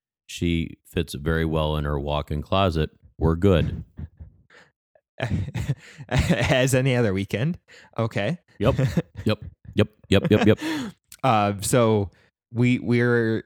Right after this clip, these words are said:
Speaker 2: we're in the car. We're on our, our way to Vermont. You know, we're, we just got to Albany. We're going up north, uh, to the state line. And, uh, we get into Vermont.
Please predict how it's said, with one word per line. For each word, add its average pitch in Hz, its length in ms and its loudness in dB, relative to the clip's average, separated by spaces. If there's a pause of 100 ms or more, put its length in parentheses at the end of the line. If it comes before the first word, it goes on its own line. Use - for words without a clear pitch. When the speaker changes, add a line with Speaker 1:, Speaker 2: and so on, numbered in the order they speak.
Speaker 2:
we're 120 180 0
in 120 140 0
the 147 80 0
car. 135 580 -2
We're 120 260 2
on 113 200 0
our, 110 360 0
our 107 200 -2
way 107 120 0
to 107 100 -2
Vermont. 107 520 -6 (220)
You 113 100 -2
know, 107 160 0
we're, 104 500 -2 (280)
we 107 100 -2
just 117 220 -2
got 120 200 -2
to - 80 -6
Albany. 135 440 0
We're 113 120 -2
going 107 480 -2
up 117 200 -6
north, 120 500 -4 (540)
uh, 92 300 -6
to 110 180 -8
the 101 160 -2
state 117 280 -2
line. 123 360 -2 (1300)
And, 117 600 -2
uh, 110 400 0
we 135 160 0
get 131 240 0
into 147 320 -2
Vermont. 104 460 -2